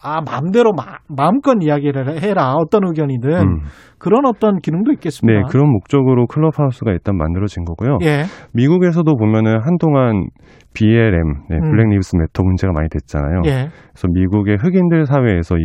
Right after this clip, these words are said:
Speaker 2: 클럽하우스가 좀 굉장히 성했다라는 평가를 많이 받고 있어요.
Speaker 1: 이 일론 머스크 아까 그 모두의 이야기를 했는데 많은 셀럽들이 이거를 합니까?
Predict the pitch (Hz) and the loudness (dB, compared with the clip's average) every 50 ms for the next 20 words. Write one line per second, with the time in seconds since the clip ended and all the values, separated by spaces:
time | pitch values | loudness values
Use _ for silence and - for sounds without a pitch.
0 | 76 - - 156 165 151 - 147 127 107 - - 85 90 80 76 - 85 80 76 | -4 -4 -4 -4 -2 -2 0 -2 -2 -2 -2 -4 -2 -2 -2 -2 -2 -4 -4 -4
1 | - - - - - - - 87 90 85 104 101 98 92 90 85 73 69 - _ | -6 -10 -20 -20 -14 -6 -2 -2 0 2 2 2 2 2 0 0 -2 -4 -10 _
2 | _ - - - 151 147 127 - - - 71 67 - _ - - 82 80 76 82 | _ -12 -4 0 0 0 0 -2 -4 -6 -6 -6 -8 _ -10 -8 -6 -6 -6 -6
3 | - - 117 - 101 95 78 73 69 - - 76 - - 69 - - - - - | -4 -6 -6 -4 -2 -4 -4 -4 -6 -8 -10 -16 -14 -14 -14 -14 -14 -16 -18 -18
4 | _ _ _ _ _ - - 202 180 180 190 220 240 240 240 233 226 214 - - | _ _ _ _ _ -4 -2 0 0 2 2 4 4 4 4 4 2 2 0 -2
5 | - 220 220 190 165 151 - 190 185 180 160 160 156 147 165 180 185 190 185 175 | 2 2 4 4 4 2 2 0 0 2 2 0 0 0 0 2 2 2 2 2
6 | 160 147 147 151 156 160 170 170 175 165 160 175 196 196 190 170 143 131 139 147 | 2 0 0 0 2 0 2 0 0 -2 0 0 0 0 0 -2 -2 0 0 0
7 | 147 139 123 104 95 _ _ _ _ _ _ _ _ _ _ _ - - 127 117 | 2 0 0 -4 -6 _ _ _ _ _ _ _ _ _ _ _ -18 -12 -8 -4
8 | 127 156 202 233 202 - 262 247 247 233 - 233 208 180 147 151 170 185 165 - | -2 2 2 2 2 2 2 2 2 2 2 0 0 0 0 0 0 -2 -2 -4
9 | - 359 349 339 302 - - 156 196 | -6 -10 -10 -10 -8 -6 -6 -6 -6